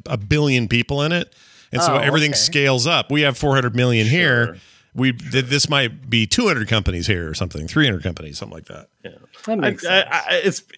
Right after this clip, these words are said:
Speaker 3: it's just a mind-blowing number. I'm not here to say it's wrong or anything. I just, it's, I'm like, there are <laughs> fourteen thousand gaming companies. Like, I s-, part of me just thinks it's kinda like indie developers too, I'm guessing, like, two-man teams or whatever, 'cause that's a, that's, I mean, that's a lot.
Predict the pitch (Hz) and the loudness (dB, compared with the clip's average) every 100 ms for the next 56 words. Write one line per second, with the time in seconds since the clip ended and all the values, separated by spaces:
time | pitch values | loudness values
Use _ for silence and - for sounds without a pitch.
0 | _ 185 - 220 208 175 156 151 139 131 | _ 0 0 0 0 2 2 2 2 2
1 | 113 110 90 80 90 117 139 127 127 117 | 0 -2 -4 -8 -4 0 2 2 2 0
2 | - 113 104 95 - 92 98 85 80 80 | -2 -2 -2 -4 -6 -2 -2 -4 -8 -12
3 | - 95 87 85 - 80 82 - 95 90 | -8 -6 -6 -8 -6 -6 -6 -6 -6 -6
4 | 87 - - 120 - _ _ _ _ _ | -10 -10 -4 -4 -4 _ _ _ _ _
5 | _ 117 120 135 123 - 240 - 175 117 | _ -6 -4 -2 -2 0 -2 0 -4 -2
6 | 170 143 127 104 95 113 143 151 147 - | -2 0 -2 -6 -8 -8 -6 -8 -8 -10
7 | 175 151 - 95 90 - - - _ _ | -14 -14 -8 -8 -8 -16 -20 -20 _ _
8 | _ 123 139 - 147 160 170 165 143 - | _ 0 0 -4 -8 -4 -2 -2 -4 -4
9 | 151 135 127 - - 123 117 107 98 113 | -4 -4 -8 -8 -4 0 0 0 -2 -4
10 | 107 98 90 87 85 - 90 - 104 87 | -4 -4 -6 -8 -8 -10 -12 -2 0 0
11 | 82 82 78 - 80 82 82 - 101 90 | -4 -8 -10 -10 -8 -8 -8 -8 -4 -4
12 | 80 82 85 80 78 80 78 82 80 80 | -4 -8 -10 -12 -12 -18 -16 -14 -14 -16
13 | 82 - 95 117 - 175 - - 170 190 | -18 -10 -6 -4 -2 -4 -6 -8 -8 -6
14 | - 113 82 95 78 | -2 -2 -2 -10 -12